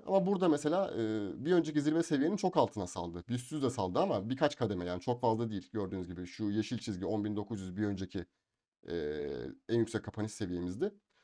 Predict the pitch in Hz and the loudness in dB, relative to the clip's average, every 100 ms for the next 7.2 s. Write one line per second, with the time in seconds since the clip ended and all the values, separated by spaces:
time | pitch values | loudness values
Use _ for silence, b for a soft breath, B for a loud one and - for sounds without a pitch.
0 | _ - 151 294 208 202 208 151 113 101 | _ -2 4 4 4 2 4 4 4 2
1 | 90 90 90 92 104 - _ _ - 151 | -2 -2 0 -2 -2 -6 _ _ -2 0
2 | 151 175 170 147 104 95 87 85 156 120 | 4 4 4 4 4 2 -6 0 2 4
3 | 113 147 175 156 104 165 135 139 165 - | 2 2 2 2 0 0 0 -4 -8 -8
4 | 123 135 208 - 123 120 120 185 220 _ | -8 -6 -6 -2 -2 0 0 0 -4 _
5 | _ _ - _ 120 139 143 165 160 180 | _ _ -20 _ 0 2 4 2 2 2
6 | 156 151 143 196 143 139 113 98 95 85 | 2 2 0 2 2 4 2 0 -2 -6
7 | - 175 | -4 -4